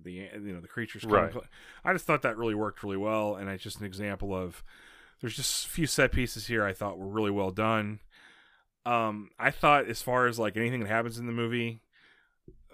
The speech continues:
Speaker 1: a lot of it is, like, kinda, like, earned by little nods to certain things that are, that, you know, people learn things that are kind of, uh, spotlighted earlier on in the movie,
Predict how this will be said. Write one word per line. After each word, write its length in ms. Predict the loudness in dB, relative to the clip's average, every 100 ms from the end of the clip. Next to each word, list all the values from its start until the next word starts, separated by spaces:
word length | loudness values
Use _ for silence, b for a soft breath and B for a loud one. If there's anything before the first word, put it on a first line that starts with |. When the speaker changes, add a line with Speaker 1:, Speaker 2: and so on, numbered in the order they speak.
| -12
Speaker 1:
a 60 | -6
lot 300 | -2 4 4
of 100 | 6
it 80 | 2
is, 180 | 2
like, 220 | 2 0 -2
kinda, 280 | -2 0
like, 280 | 0 0 -2 -8 _ _ _ _ -4
earned 540 | 0 2 2 -2 -2
by 480 | 0 2 2 -2 -6 _ _ _ _ _ _ _ -14 -14 -14
little 380 | -12 -2 0 2
nods 460 | 2 4 2 0 -4
to 140 | -6
certain 280 | -2 -2 -2
things 300 | -6 -6 -6
that 120 | -4
are, 200 | -2 -4
that, 200 | -8 -8
you 80 | -6
know, 100 | -6
people 320 | -4 -4 -2
learn 260 | 0 -2 -2
things 600 | 0 0 -2 -4 -10 -14 B B B
that 100 | -2
are 120 | -2 -4 -8
kind 220 | -2 0
of, 240 | 0 -4
uh, 300 | -4 -4 -6 -12 b b b b
spotlighted 720 | -6 0 2 4 6 6 6
earlier 480 | 4 4 4 4 2
on 280 | 0 0 0
in 60 |
the 60 | -2
movie, 480 | 0 0 0 -4